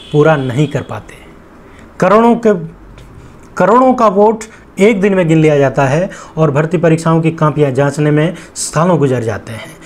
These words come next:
क्योंकि उसमें कोई बड़े नेता का लड़का नहीं होता, कोई बड़े businessman का बेटा नहीं होता, सब गरीब परिवार से आते हैं। मेरी बातों को सुनने के लिए बहुत बहुत धन्यवाद। अरे, कब तक रैलियों में जाके झंडा लहराओगे?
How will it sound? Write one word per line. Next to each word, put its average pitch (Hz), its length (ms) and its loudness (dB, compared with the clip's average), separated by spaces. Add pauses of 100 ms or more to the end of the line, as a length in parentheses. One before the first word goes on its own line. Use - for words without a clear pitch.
(160)
क्योंकि 165 220 2
उसमें 156 220 0
कोई 160 180 0
बड़े 139 260 0
नेता 139 280 -2
का 135 120 -4
लड़का 123 300 -2
नहीं 135 160 -4
होता, 117 320 -8 (340)
कोई 151 420 -2
बड़े 143 320 0
businessman 151 640 -2
का 147 120 -2
बेटा 135 260 -2
नहीं 135 180 -2
होता, 147 400 -2 (280)
सब 165 340 -2 (220)
गरीब 131 440 0
परिवार 117 280 -4
से - 160 -16
आते 107 200 -18
हैं। 110 100 -16 (800)
मेरी 151 120 0
बातों 170 300 0
को 208 100 0
सुनने 202 280 0
के 208 80 2
लिए 202 100 2
बहुत 185 200 0
बहुत 196 140 0
धन्यवाद। 175 500 0 (1200)
अरे, 170 340 -2
कब 170 260 -2
तक 175 160 -2
रैलियों 165 460 2
में 160 140 0
जाके 151 280 0
झंडा 135 340 -2
लहराओगे? 117 540 -4